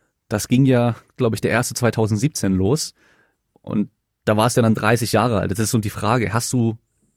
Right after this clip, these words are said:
erst so spät mit dem Ganzen angefangen, mit dreißig erst? Oder war, war dann so der Zeitpunkt da, wo du dann fit genug warst für die ganzen Sachen und auch vielleicht, ähm, das Finanzielle auch natürlich kein Thema mehr war? Weil ich glaub, wenn man irgendwie, keine Ahnung,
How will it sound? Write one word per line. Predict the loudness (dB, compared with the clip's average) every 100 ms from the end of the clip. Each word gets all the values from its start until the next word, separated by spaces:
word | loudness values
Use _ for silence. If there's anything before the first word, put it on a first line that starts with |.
| _
erst | -2 -2 0
so | -2
spät | 0 -4 0
mit | 2
dem | 2
Ganzen | 0 -2
angefangen, | -2 -2 0 0 2 2
mit | 2
dreißig | 0 0 0 -2
erst? | -2 -2 0
Oder | 0 0
war, | -2 -2
war | 0 2
dann | 4 2 0 _ -6
so | 0
der | 2
Zeitpunkt | 2 0 0 0 2
da, | 2
wo | 2
du | 0
dann | 0
fit | 0 0
genug | 0 0
warst | 0 0
für |
die | 0
ganzen | 0 0 0
Sachen | -2 0
und | -2 0
auch | -2 0
vielleicht, | 0 0 0 -10 -20 -20 _ _ _ _ 0
ähm, | 2 2 2 0 -4 _ -4
das | 0
Finanzielle | 2 2 2 2 4
auch | 4
natürlich | 2 2 0 0
kein | 0 2
Thema | 2 2
mehr | 2
war? | 2 2
Weil | 0
ich | 0
glaub, | -2 0
wenn | 0
man | 2 0
irgendwie, | -2 -2 -2
keine | -2 -2 0
Ahnung, | 0 -2